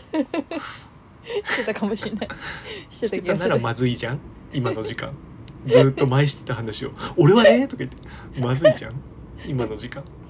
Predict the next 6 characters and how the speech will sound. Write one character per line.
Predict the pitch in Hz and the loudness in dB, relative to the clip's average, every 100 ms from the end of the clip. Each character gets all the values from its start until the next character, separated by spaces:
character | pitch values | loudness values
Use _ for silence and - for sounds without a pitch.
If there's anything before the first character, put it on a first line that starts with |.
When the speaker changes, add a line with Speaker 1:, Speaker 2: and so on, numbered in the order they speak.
| - - | -18 -16
Speaker 2:
<laughs> | - - - 339 - 381 - - - - - - - 480 - - - 427 - 415 - - - - - - - - - - - - - - - - - - _ _ _ - - _ - - | -14 -14 -12 -12 -10 -10 -10 -14 -14 -14 -16 -18 -14 -14 -14 -18 -16 -16 -14 -16 -16 -20 -20 -20 -20 -20 -20 -20 -20 -20 -20 -20 -20 -20 -20 -20 -20 -20 _ _ _ -20 -20 _ -20 -16
し | - | -8
て | 143 | -8
た | - | -8
ん | |
か。 | - - | -14 -18